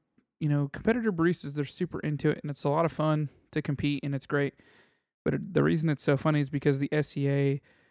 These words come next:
like, look at all their social media, look at all their, like, website stuff, and it showcases this world of coffee that is so, like,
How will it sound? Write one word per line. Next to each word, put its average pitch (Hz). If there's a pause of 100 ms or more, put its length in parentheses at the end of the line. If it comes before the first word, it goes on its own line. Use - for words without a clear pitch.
(180)
like, 143
look 147
at 151
all 147
their 143
social 143
media, 139
look 139
at 139
all 139
their, 139
like, 139
website 139
stuff, -
and 139
it 143
showcases 147
this 143
world 135
of 139
coffee -
that -
is -
so, -
like, -